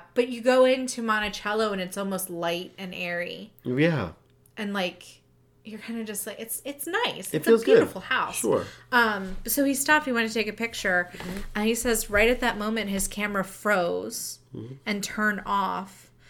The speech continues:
Speaker 1: And just as all that happened, he heard a voice shout, "No."
Speaker 2: Mm-hmm.
Speaker 1: And he never got his photograph.
Speaker 2: Oh, well, that's unfortunate.
Speaker 1: Yeah. There was no one there. So he didn't know who was shouting no at him.
Speaker 2: Right.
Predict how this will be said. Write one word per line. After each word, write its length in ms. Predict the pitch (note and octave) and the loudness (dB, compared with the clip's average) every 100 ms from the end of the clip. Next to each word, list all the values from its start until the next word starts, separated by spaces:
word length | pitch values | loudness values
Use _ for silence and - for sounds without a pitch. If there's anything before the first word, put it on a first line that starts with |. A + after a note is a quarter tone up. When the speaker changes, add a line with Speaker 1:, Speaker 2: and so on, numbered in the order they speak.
| - - - | -20 -20 -2
Speaker 1:
And 420 | G#3 G3+ G3+ G3 F#3+ | 2 4 2 0 0
just 200 | A3 A#3+ | 0 2
as 80 | A3+ | 4
all 120 | G#3 | 4
that 160 | G3 F#3 | 4 2
happened, 420 | F#3+ F#3 G3+ F#3 | 2 2 -2 -4
he 180 | F3 F#3 | -4 -6
heard 240 | F3+ G3+ | 0 0
a 60 | F#3+ | 0
voice 520 | G3 F#3+ F#3 - - | -2 -2 0 0 0
shout, 520 | - - G#3 F3+ F#3 | -2 2 4 4 4
"No." 840 | F#3 F3 E3+ G3 G3+ F3 F3+ G3+ G#3 | -4 -2 0 0 2 2 0 -4 -8
Speaker 2:
Mm-hmm. 260 | C3+ B2+ D3 F3 _ _ _ - | -10 -10 -12 -14 _ _ _ -6
Speaker 1:
And 140 | G#3 G3+ | 0 2
he 80 | F#3+ | 2
never 220 | F#3+ F3 | 2 2
got 160 | E3 D#3 | 0 -2
his 100 | - | -6
photograph. 500 | D#3 F3 E3 F3 G3 _ - | -14 -16 -16 -16 -18 _ -10
Speaker 2:
Oh, 300 | - - F#2+ _ - | -6 -6 -8 _ -4
well, 100 | F#3 | 0
that's 120 | E3+ | 2
unfortunate. 580 | A#2+ A2+ A2 D#3 G#3 - - | 4 4 4 2 0 -6 -2
Speaker 1:
Yeah. 340 | G3 F3 - | 0 0 -4
There 220 | A3 G3+ B3+ | 0 6 8
was 100 | B3 | 8
no 100 | D#4 | 6
one 140 | C4 | 8
there. 500 | C4 B3+ - G#3+ A#3+ _ _ _ _ - | 6 6 2 -2 -6 _ _ _ _ -8
So 140 | - | 2
he 120 | A3 | 4
didn't 160 | A#3 A#3+ | 4 4
know 140 | A3+ | 4
who 160 | F#3+ C4 | 4 4
was 180 | C4 B3 | 4 6
shouting 360 | A3+ G3+ G3+ | 6 6 4
no 220 | F#3+ G#3 F3 | 0 2 0
at 60 | |
him. 320 | E3 F3 F#3+ A3 | -2 -6 -6 -2
Speaker 2:
Right. 440 | C3 B2 G2+ F2 | 4 4 4 0